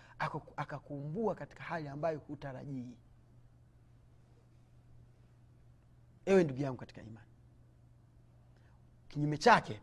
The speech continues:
bil muqabil, ibada zako za siri, matendo yako mazuri ya siri, unapokuwa, unapoyafanya, basi Mwenyezi Mungu Subhanahu wa Ta'ala anaweza,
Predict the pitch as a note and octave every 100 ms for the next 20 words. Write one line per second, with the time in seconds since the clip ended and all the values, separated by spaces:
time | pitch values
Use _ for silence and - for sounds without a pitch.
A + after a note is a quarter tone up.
0 | - A#2+ C#3 C#3+ C#3+ C#3 F#3+ E3+ B2 A2
1 | - - - - - - - - - -
2 | - - - - - - - - B2+ C#3
3 | C#3 - B3 B3 G3+ F3+ - F#3 D3+ C#3+
4 | D#3+ - - - - - - - - -
5 | - D3+ D3+ D#3 E3 A#3 B3 A3 G#3 E3
6 | G3 F3 D#3+ F3 D3+ C3 C#3+ - - -
7 | - - - - - - - D#3 D#3 D3+
8 | D3+ - F3 F#3 D#3 D3 C#3+ D#3+ C#3+ -
9 | B3 G3 B2+ A2+ - - - - - D#3+
10 | E3 F3+ E3 E3 C#3+ A#3 F#3 D3+ - E3+
11 | D#3+ D3+ D#3+ D#3 C#3+ C#3+ - - D3+ D#3+
12 | D#3 D3